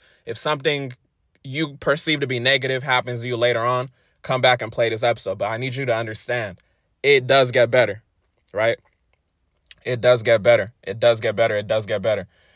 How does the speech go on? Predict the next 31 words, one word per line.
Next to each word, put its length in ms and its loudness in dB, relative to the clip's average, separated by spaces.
Something 300 -2
tragic 420 2
can 200 -8
happen 360 0
to 100 -14
you. 140 -14
Obviously, 760 2
they 160 0
always 300 4
say 160 2
that, 200 2
you 60 -6
know, 140 -2
time 420 -4
heals 560 -2
wounds 420 -4
or 120 2
whatever. 340 0
It 140 0
does 220 4
get 180 4
better 220 6
over 220 4
time. 360 -4
So 120 -10
whatever 300 4
you 120 0
may 160 4
be 120 -2
going 280 4
through, 240 -10